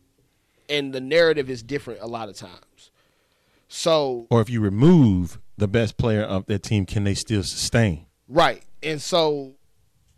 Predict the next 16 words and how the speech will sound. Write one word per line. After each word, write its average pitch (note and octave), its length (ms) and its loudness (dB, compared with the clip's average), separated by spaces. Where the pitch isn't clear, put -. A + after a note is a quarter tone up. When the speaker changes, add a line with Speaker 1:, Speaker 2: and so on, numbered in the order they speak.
Speaker 1:
like, C#3+ 280 -4
for D3+ 180 -2
Russ, C#3 600 -2
the C#3 140 -8
narrative D#3+ 520 2
that C3 160 -2
was A#2+ 140 -10
on A#2 120 -10
his B2+ 140 -8
side A#2 280 -4
was A2 300 -10
K A#2+ 220 -6
D G#2+ 160 -14
leaving. F#2 220 -20
Speaker 2:
And B2 100 -6
then C3+ 160 -2